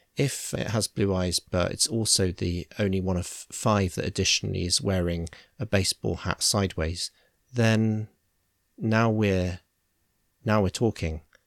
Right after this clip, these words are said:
That one should have considerably higher price, should fetch a considerably higher price because of its rarity. There is a kind of health warning attached to this,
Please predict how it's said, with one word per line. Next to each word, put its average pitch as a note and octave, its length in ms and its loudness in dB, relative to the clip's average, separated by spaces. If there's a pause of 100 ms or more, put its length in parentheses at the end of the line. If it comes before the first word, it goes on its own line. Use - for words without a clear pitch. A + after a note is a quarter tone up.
(400)
That G#2+ 160 4
one A#2+ 280 4
should A2+ 260 0 (440)
have G2+ 520 -2 (880)
considerably A#2 500 4
higher G2+ 320 2
price, - 420 2
should - 180 0
fetch - 260 0
a - 40 -4
considerably G2+ 460 -2
higher G2 160 0
price A2+ 280 0
because F2 220 -4
of F2 60 -2
its - 140 -4
rarity. F#2+ 520 0 (1400)
There C3+ 180 6
is C3 140 6
a F3 40 0
kind F3 240 2
of C#3+ 300 0
health A#2+ 280 2
warning G2+ 240 0
attached - 340 -4
to F#2+ 60 0
this, E2+ 400 -2